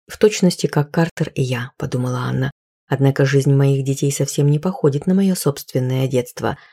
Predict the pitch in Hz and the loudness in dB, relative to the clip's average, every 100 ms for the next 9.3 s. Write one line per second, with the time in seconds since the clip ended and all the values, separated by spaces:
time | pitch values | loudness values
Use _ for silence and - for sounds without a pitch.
0 | _ _ - 196 196 185 185 185 180 170 | _ _ 0 2 2 0 0 0 0 -2
1 | 170 - 170 160 151 147 147 143 - 147 | -4 0 2 4 4 4 2 2 0 0
2 | 143 143 - 139 131 170 190 - 185 139 | 2 2 0 -2 0 0 -2 0 2 2
3 | 123 - - - - _ _ 139 139 131 | 0 -2 -2 -4 -6 _ _ 0 2 2
4 | 135 135 139 143 139 135 139 143 139 - | -2 -4 -4 -2 -2 -2 -2 -2 0 2
5 | 139 139 151 175 202 190 143 - 139 - | 2 4 4 4 2 0 0 -2 -2 0
6 | 143 - 208 - 135 143 135 135 135 139 | 0 2 0 2 0 2 0 0 0 0
7 | 180 160 135 135 131 123 147 156 160 156 | 0 0 2 0 0 -4 -4 0 0 0
8 | 135 135 135 123 123 120 - 139 143 131 | -2 -2 -2 -4 -4 -4 0 2 4 2
9 | 117 104 | -2 -8